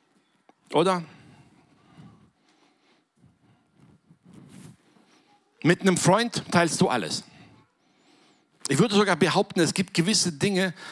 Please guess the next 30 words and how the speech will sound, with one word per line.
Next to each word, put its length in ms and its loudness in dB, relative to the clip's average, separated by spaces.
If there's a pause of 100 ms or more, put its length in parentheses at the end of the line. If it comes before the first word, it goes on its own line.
(160)
die 80 0
besprechen 540 2
wir 60 4
gar 160 2
nicht 120 0
mit 120 0
unserem 220 0
Ehepartner, 560 2
sondern 280 2
eher 200 0
mit 160 -4
unseren 220 -6
Freunden. 500 -4 (3000)
Kommt 220 0
vor. 260 0 (880)
Es 120 -2
sei 160 2
denn, 80 -4
dein 140 0
Ehepartner 440 -2
ist 140 -4
der 60 0
beste 280 -4
Freund, 260 -4
dann 100 -2
hast 220 -4
du 40 -2
das 120 -6
Perfekte 520 -8
losgezogen. 720 -8